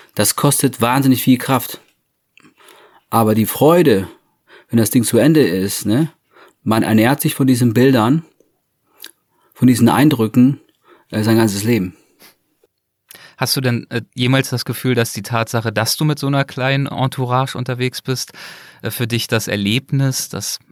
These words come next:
Speaker 2: Ausgesetztsein, das Abenteuer auch ein Stück weit schmälert? Oder blendest du das komplett aus?
Speaker 1: Nein, weil ich reise immer mit den gleichen Leuten.
Speaker 2: Ja.
Speaker 1: Das sind alles, äh, Freunde.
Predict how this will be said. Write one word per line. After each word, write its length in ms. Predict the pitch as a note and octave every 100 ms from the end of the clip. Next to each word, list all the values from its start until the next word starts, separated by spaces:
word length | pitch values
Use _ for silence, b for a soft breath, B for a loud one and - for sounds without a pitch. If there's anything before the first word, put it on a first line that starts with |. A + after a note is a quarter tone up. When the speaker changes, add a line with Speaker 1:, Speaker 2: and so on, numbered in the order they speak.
| -
Speaker 2:
Ausgesetztsein, 960 | G#2 C3 - A#2+ A#2+ - - A#2 A#2+ A2+
das 200 | - -
Abenteuer 720 | A2 B2 B2 B2 A#2+ A#2+ A#2+ - - _
auch 280 | - - - _
ein 60 | A2+
Stück 240 | - A#2
weit 180 | G2+ G2+
schmälert? 640 | - A2+ A2+ D3 A3 A3 -
Oder 320 | - B2 A#2
blendest 380 | A#2+ A#2+ A#2 -
du 60 | A2
das 180 | G#2+
komplett 380 | - F#2+ G#2+ G#2
aus? 400 | - - - - b b b b b _ -
Speaker 1:
Nein, 320 | A#2+ G#2+ E2+
weil 140 | A2+
ich 160 | A#2 - _ B B -
reise 320 | B2+ C#3 C#3
immer 140 | C3+
mit 120 | B2+
den 100 | A2+
gleichen 300 | A2 A2 A2
Leuten. 340 | G2+ G2 F#2 E2+ _ -
Speaker 2:
Ja. 140 | A2+ - _ _ b b b b
Speaker 1:
Das 120 | - G#2+
sind 120 | B2
alles, 440 | B2+ C#3+ C3+ - -
äh, 160 | B2+ A2+
Freunde. 480 | - C3 D3+ F3+